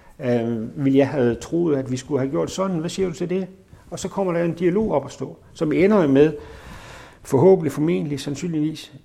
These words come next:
en lidt større forståelse, hvad enten man nu måtte være enig eller uenig i det, der endte med at blive beslutningen. For det kan vi jo ikke vide på forhånd.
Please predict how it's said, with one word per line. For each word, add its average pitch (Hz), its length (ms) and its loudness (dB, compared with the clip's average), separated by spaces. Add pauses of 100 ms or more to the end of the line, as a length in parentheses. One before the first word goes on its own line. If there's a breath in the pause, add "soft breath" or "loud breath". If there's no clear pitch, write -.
(140)
en 139 80 0
lidt 165 120 0
større 175 220 0
forståelse, 180 440 -4
hvad 147 220 0
enten 156 200 0
man 139 100 -2
nu 139 120 0
måtte 139 260 -2
være 123 120 0
enig 165 520 -2
eller 135 220 -2
uenig 143 640 0
i - 20 -10
det, 135 160 -4
der 139 80 2
endte 131 280 -6
med 139 80 -8
at 120 100 -8
blive 117 180 -4
beslutningen. 131 800 -10
For 139 120 -6 (160)
det 170 320 -2
kan 151 140 -4
vi 139 60 -2
jo 139 100 0
ikke 160 120 -2
vide 156 160 0
på 143 100 -8
forhånd. 131 360 -6